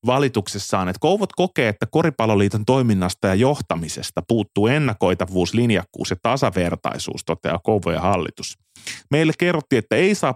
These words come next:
pelata, mutta nyt toinen korisliigapeli pelataankin ensi viikolla, ihmettelee toimitusjohtaja Tommi Alastalo.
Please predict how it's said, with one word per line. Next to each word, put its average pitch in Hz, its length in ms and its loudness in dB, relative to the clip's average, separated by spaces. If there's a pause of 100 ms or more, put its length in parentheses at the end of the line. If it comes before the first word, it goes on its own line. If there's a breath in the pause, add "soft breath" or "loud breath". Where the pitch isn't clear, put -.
pelata, 131 320 2
mutta 117 260 0
nyt 151 200 0
toinen 165 260 2
korisliigapeli 117 720 2
pelataankin 90 800 0 (380 soft breath)
ensi 95 320 0
viikolla, 78 360 -2
ihmettelee 87 440 -2
toimitusjohtaja 98 680 -2
Tommi 104 420 2
Alastalo. - 680 -2